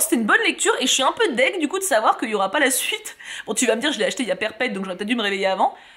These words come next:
mais, euh, je me tâte à ma, oh, je me l'achèterai peut-être pas, mais je me prendrai le tome deux peut-être en médiathèque s'il est trouvable, je ne sais pas. En tout cas, voilà, c'était une bonne lecture, et si jamais ça vous intéresse, le young, enfin, une histoire de jeunesse comme ça, euh, n'hésitez pas. Et enfin, ma dernière lecture du mois,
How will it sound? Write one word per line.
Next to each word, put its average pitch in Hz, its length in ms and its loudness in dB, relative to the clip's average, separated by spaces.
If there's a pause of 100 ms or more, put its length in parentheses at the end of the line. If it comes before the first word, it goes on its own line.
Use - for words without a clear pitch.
(220)
mais, 220 300 4
euh, 220 80 2
je 220 100 0
me 262 120 4
tâte 330 100 4 (160)
à - 20 -2
ma, 262 100 0 (140)
oh, 220 120 4 (320)
je 202 100 -14
me 233 60 -2
l'achèterai 254 400 0
peut-être 311 240 -6
pas, 403 180 6
mais 330 80 -2
je 247 100 -4
me 240 100 -4
prendrai 269 280 0
le 277 80 -2
tome 254 160 -4
deux 269 100 -4
peut-être 262 180 0
en 240 60 0
médiathèque 214 420 0
s'il 254 340 2
est - 80 -6
trouvable, 240 440 2
je 220 100 -8
ne 220 40 -8
sais 226 140 -8
pas. 185 340 0
En 254 80 0
tout 254 100 -2
cas, 320 140 4 (120)
voilà, 240 200 4
c'était - 180 -4
une 254 80 0
bonne 311 140 0
lecture, 262 380 -2 (260)
et 247 80 -2
si 311 160 2
jamais 294 240 4
ça 359 100 0
vous 254 140 0
intéresse, 233 420 0
le 220 80 -4
young, 214 220 -2
enfin, 196 400 2
une 208 180 -4
histoire 226 220 -2
de 208 80 -2
jeunesse 220 320 0
comme 214 160 -2
ça, 247 400 6
euh, 185 220 4
n'hésitez 226 320 -4
pas. - 260 -4 (360)
Et 370 100 6 (180)
enfin, 381 300 2
ma 277 160 0
dernière 320 540 2
lecture 285 520 0
du 240 120 -8
mois, 277 220 6